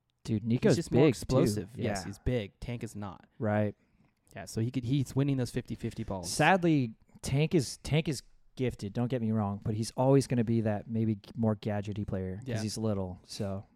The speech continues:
Speaker 2: One looks like Mike Evans, the other one looks like Chris Godwin
Speaker 1: Exactly.
Speaker 2: right now, which are both, which is both great.
Speaker 1: Right, right,
Speaker 2: Yeah,
Speaker 1: right.
Speaker 2: and as C J grows,
Speaker 1: Except,
Speaker 2: like,
Speaker 1: like,
Speaker 2: they're both
Speaker 1: Mike
Speaker 2: gonna eat.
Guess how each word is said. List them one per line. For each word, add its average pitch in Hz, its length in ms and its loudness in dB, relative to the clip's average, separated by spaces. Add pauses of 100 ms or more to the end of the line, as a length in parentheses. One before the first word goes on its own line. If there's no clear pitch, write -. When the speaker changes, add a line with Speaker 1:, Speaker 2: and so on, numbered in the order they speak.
Speaker 2:
One 143 280 -2
looks 151 260 -6
like 127 200 -6 (840)
Mike 120 300 -8
Evans, 107 300 -8
the 107 80 -8
other 104 120 -8
one 101 140 -10
looks - 180 -14
like - 140 -18
Chris - 140 -18
Godwin - 380 -16 (180)
Speaker 1:
Exactly. 104 320 -2
Speaker 2:
right - 100 -14
now, 117 100 -16 (440)
which 143 180 -2
are 160 60 0
both, 170 220 2
which 147 160 -2
is 131 60 -6
both - 180 -4
great. - 200 -6 (320)
Speaker 1:
Right, 170 180 4 (320)
right, 113 180 -6 (280)
Speaker 2:
Yeah, 120 140 -6
Speaker 1:
right. 95 100 -8
Speaker 2:
and 117 100 -4
as 127 140 -2
C 147 160 -2
J 139 180 2
grows, 135 300 4
Speaker 1:
Except, 143 260 4
Speaker 2:
like, 131 220 4
Speaker 1:
like, - 60 -20 (160)
Speaker 2:
they're 127 120 -2
both 127 180 4
Speaker 1:
Mike 131 100 2
Speaker 2:
gonna 123 100 2
eat. 123 40 2